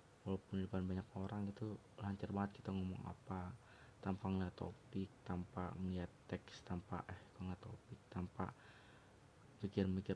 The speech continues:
topik-topiknya apa, terus tanpa ngeliat teks. Gila, lancar banget gua pengen kayak gitu tuh. Ah, mungkin segitu doang. Makanya kalau misalnya ta-,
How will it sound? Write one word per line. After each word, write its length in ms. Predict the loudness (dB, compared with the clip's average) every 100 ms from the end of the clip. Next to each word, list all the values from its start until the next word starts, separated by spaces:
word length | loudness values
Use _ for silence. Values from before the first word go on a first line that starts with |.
| -2
topik-topiknya 1000 | -6 -6 -8 0 0 0 -4 -2 0 -2
apa, 320 | -4 -4 -4
terus 240 | -2 -4 -4 -12 -16 -18 -20 -12 -4
tanpa 360 | -4 -2 -2
ngeliat 320 | 2 6 6 6 0
teks. 380 | 0 0 -8 -16 -16 -18 -16 -4
Gila, 160 | -2 -2 -2
lancar 220 | -2 0 0
banget 160 | -2 -4
gua 80 | -4
pengen 200 | -2 -2 -4
kayak 120 | -6 -6
gitu 80 | -6 -10
tuh. 60 | -10 -18 -20 -20 -20 -20 -20 -20 -20 -20 -20 -20 -20 -20 -6 -2
Ah, 100 | -2 -2
mungkin 220 | -2 -2 2
segitu 280 | 2 6
doang. 220 | 8 8 4 -8 -16 -14 -14 -14 -8 4
Makanya 140 | 4
kalau 140 | 8 6
misalnya 220 | 6 4 2
ta-, 140 | -4